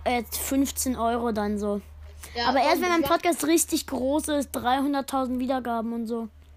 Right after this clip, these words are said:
Speaker 2: Ja, dreihundert, nee, nicht dreihunderttausend. Ja, und so ungefähr, ähm, fünfzigtausend Dings.
Speaker 1: Okay. Geschätzte Zielgruppen?
Speaker 2: Ja, nein, fünfzig. Es gibt doch keine fünfzigtausend Länder.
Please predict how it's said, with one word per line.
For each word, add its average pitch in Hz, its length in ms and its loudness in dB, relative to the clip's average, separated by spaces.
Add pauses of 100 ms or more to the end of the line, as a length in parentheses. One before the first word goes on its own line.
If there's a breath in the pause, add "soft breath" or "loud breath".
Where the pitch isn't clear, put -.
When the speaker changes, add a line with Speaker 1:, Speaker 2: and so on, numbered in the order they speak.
Speaker 2:
Ja, 233 180 -2
dreihundert, 226 400 -8 (200)
nee, 220 240 -4
nicht 202 180 -12
dreihunderttausend. 196 560 -6 (160)
Ja, 208 540 -4 (340)
und 202 140 -14
so 214 100 -4
ungefähr, 202 800 -4
ähm, 190 320 -4 (340)
fünfzigtausend 196 960 -6 (320)
Dings. 208 320 -16 (720)
Speaker 1:
Okay. - 160 -14 (640)
Geschätzte 233 400 -4
Zielgruppen? 320 500 -4 (1080)
Speaker 2:
Ja, 202 120 -10 (140)
nein, 254 420 -2
fünfzig. 269 400 -12 (1500)
Es - 80 -20
gibt 330 200 -4
doch 277 140 -4
keine 269 240 -2
fünfzigtausend 262 840 -4
Länder. 196 520 -2